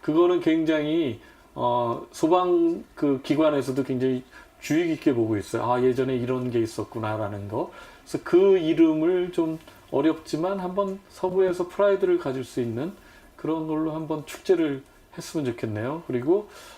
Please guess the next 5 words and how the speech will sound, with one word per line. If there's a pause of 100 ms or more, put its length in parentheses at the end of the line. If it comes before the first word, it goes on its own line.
(180)
어, (140)
우리 (1040)
그
지금도
먹고